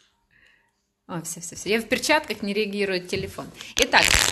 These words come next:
сейчас, секунду, я настроюсь. Как смогла, так и убрала <laughs> на столе. Что я подготовила?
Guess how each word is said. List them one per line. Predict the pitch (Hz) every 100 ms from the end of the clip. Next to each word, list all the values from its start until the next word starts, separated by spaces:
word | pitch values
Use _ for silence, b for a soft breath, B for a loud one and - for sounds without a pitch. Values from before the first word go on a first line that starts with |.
| - - - - _ - -
сейчас, | - 190 -
секунду, | 196 - 196 151
я | 160
настроюсь. | 165 170 - 277 - - _ _ _ _ _ _ _ _ _ - - _ _ _ _ _ _ _ _
Как | - 226
смогла, | - 226 220 277
так | 247 214
и |
убрала | 208 208 185 160 165 -
<laughs> | -
на | 190 214 180
столе. | - 196 180 170 180 - - - - - - - - - - - - - - - - - B B B B B B
Что | - - 269 330
я | 311 277
подготовила? | 277 233 208 208 208 170 151 147 156